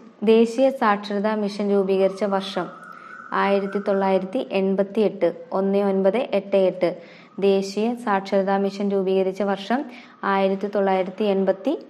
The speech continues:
എട്ട്. അടുത്ത ക്വസ്റ്റ്യൻ, ഇ സി ഇ സി സെന്ററിൽ വരുന്ന ഒരു കുട്ടി വ്യക്തിഗത ശുചിത്വം പാലിക്കുന്നില്ലെങ്കിൽ അധ്യാപിക എന്ന നിലയിൽ നിങ്ങൾ എന്തു നടപടി സ്വീകരിക്കും?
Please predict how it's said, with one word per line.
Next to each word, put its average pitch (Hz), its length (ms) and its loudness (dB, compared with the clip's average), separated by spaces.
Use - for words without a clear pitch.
എട്ട്. 185 340 0
അടുത്ത 208 180 -2
ക്വസ്റ്റ്യൻ, 208 360 -4
ഇ 233 140 4
സി 240 180 -2
ഇ 262 160 2
സി 240 140 0
സെന്ററിൽ 208 480 0
വരുന്ന 196 400 2
ഒരു 220 180 2
കുട്ടി 214 440 0
വ്യക്തിഗത 226 600 2
ശുചിത്വം 214 500 -2
പാലിക്കുന്നില്ലെങ്കിൽ 202 960 2
അധ്യാപിക 214 600 0
എന്ന 202 400 0
നിലയിൽ 202 540 2
നിങ്ങൾ 208 240 0
എന്തു 226 320 2
നടപടി 202 420 2
സ്വീകരിക്കും? 175 680 0